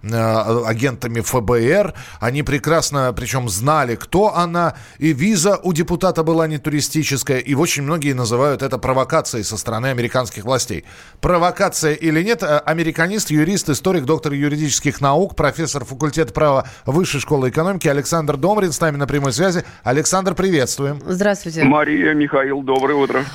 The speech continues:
Speaker 2: Александр, ну, в-, можно таким образом воздействовать? Или просто перестанут ездить и перестанут ездить?
Speaker 3: А, вы знаете, Мария, очень болезненный вопрос, потому что я в Америке был шестьдесят два раза, преподавал в десяти американских университетах.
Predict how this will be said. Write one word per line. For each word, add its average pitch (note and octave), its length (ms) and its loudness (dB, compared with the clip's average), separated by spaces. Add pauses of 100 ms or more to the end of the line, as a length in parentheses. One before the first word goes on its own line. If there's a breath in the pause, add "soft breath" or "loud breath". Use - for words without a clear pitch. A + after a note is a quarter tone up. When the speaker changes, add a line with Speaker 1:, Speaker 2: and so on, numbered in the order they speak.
(120)
Speaker 2:
Александр, G#3 480 0
ну, B3 400 0
в-, B3+ 140 0
можно B3+ 460 0
таким G#3+ 280 -2
образом F3+ 340 0
воздействовать? E3 720 0
Или G#3+ 260 4
просто A#3 500 -2
перестанут F#3+ 480 0
ездить A#3 520 -4
и G#3 520 -4
перестанут D3+ 540 -2
ездить? A2 460 -6 (960 loud breath)
Speaker 3:
А, - 80 0
вы A2+ 480 2
знаете, C#3 320 2
Мария, A2 560 2 (460)
очень C3 340 0
болезненный F#2 480 0
вопрос, G#2+ 380 0 (340)
потому F#2 400 -2
что F2+ 380 0 (480)
я F#2 240 2
в A2+ 60 0
Америке G#2 340 -2
был F#2+ 160 0
шестьдесят A2+ 400 0
два G#2+ 200 2
раза, A#2 360 -2
преподавал F#2+ 540 -2
в E2 60 -4
десяти G#2+ 380 0
американских F2 600 -6
университетах. G2+ 680 -2